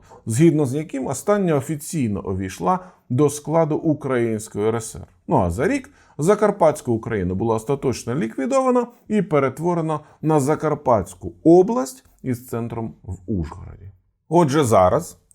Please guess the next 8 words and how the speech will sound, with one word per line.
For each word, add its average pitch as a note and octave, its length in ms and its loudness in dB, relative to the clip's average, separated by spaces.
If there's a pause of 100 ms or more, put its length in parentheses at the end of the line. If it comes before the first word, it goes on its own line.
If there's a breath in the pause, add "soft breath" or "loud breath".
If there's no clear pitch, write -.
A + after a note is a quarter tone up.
(120)
озброївшись A3 840 4
історичними G3+ 760 0
знаннями, G#2+ 640 -4 (220 soft breath)
подивимося D#3+ 600 -2
уважно C3+ 720 0
на D#3 120 0
українське F#2+ 640 -4
Закарпаття. - 760 -8